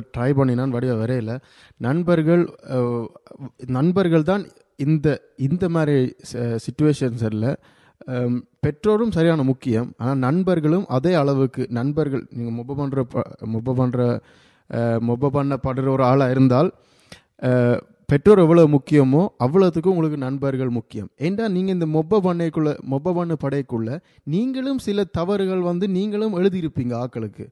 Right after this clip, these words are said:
அது நீங்களும் சில photos, இந்த தவறுகளை மறைக்கிறதுக்காகவே நீங்க என்ன நடந்ததுன்னு அப்பா அம்மா கிட்ட சொல்லாம இருப்பீங்க.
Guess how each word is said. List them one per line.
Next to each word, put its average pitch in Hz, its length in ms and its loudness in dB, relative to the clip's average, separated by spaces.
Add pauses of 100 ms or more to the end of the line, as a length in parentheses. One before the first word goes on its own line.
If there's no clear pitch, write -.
(140)
அது 160 180 -4
நீங்களும் 214 380 -4
சில 190 200 -8 (100)
photos, 165 380 -2
இந்த 233 320 -6
தவறுகளை 196 520 -2
மறைக்கிறதுக்காகவே 165 840 -4
நீங்க 220 200 -6
என்ன 185 220 -6
நடந்ததுன்னு 170 280 -6
அப்பா 165 240 -8
அம்மா 156 160 -8
கிட்ட 151 260 -6
சொல்லாம 143 360 -2
இருப்பீங்க. 104 360 -6